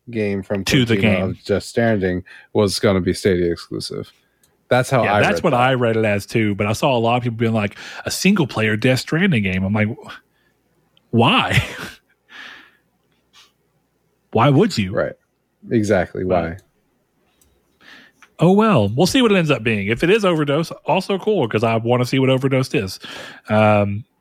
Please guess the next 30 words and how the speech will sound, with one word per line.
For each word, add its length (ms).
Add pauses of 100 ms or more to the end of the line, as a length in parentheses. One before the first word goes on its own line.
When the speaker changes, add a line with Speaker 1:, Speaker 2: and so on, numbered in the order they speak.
(380)
Speaker 2:
assuming 580
that 100
that 160
leak 200
was 140
even 180
correct. 440 (960)
Speaker 1:
Let's 160
Speaker 2:
I 80
Speaker 1:
just 80
Speaker 2:
have 120
a 40
Speaker 1:
point 180
out, 80
Speaker 2:
strong 320
Speaker 1:
it's, 100
Speaker 2:
inkling 680
Speaker 1:
it 120
was 140
Speaker 2:
that 80
it 40
Speaker 1:
correct. 160
Speaker 2:
probably 240
Speaker 1:
They, 60
they 80
Speaker 2:
was. 80
Speaker 1:
copyright 440
claimed 280
it. 120 (640)
Um, 520